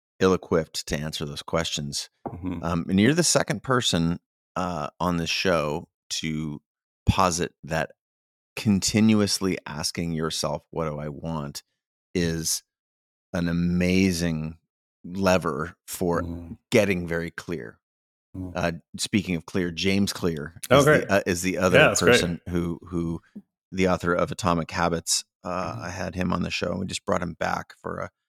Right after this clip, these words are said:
Speaker 1: reunion, um, episode as a part of a thing we're doing, summer school here in
Speaker 2: Mm.
Speaker 1: twenty twenty-three, some of my favorite episodes. This idea of asking yourself, "What do you want?" over and over and over, it's ama-, it's amazing when you start to
Speaker 2: Mm.
Speaker 1: do that,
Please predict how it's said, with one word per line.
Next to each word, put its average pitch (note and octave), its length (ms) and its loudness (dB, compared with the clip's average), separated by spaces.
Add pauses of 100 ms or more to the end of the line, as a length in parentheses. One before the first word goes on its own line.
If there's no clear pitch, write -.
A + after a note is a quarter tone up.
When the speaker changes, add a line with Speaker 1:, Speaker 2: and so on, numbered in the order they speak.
(480)
Speaker 1:
reunion, A2 800 4 (180)
um, G2 580 -2 (260)
episode G2 760 6 (240)
as F#2 100 0
a F2+ 60 -4
part F#2 220 2
of E2 80 -2
a F2 80 -2
thing F2 240 -2
we're E2+ 80 -2
doing, E2+ 300 -4
summer F2+ 280 0
school E2 360 -2
here E2 280 -2
in D#2+ 100 -4
Speaker 2:
Mm. - 40 -10
Speaker 1:
twenty E2+ 280 -2
twenty-three, D#2+ 460 -2
some E2 220 -2
of D#2+ 80 -4
my D#2 140 -6
favorite D#2 340 -6
episodes. - 640 -8
This G2 160 0 (100)
idea A#2 300 6
of G#2+ 80 2
asking F2+ 420 -2
yourself, E2+ 360 -6
"What F2+ 120 -2
do F2+ 60 -6
you F2 100 -4
want?" F2 300 -4
over E2+ 260 -2
and D#2+ 80 -4
over E2 240 -4
and D#2+ 100 -6
over, E2+ 340 -4 (640)
it's - 180 2
ama-, G2+ 340 6
it's G2+ 180 2
amazing F#2+ 540 4
when G2 100 4
you G2 120 2
start G2 320 2
to F#2 100 -4
Speaker 2:
Mm. - 20 -10
Speaker 1:
do G#2+ 200 6
that, E2+ 300 0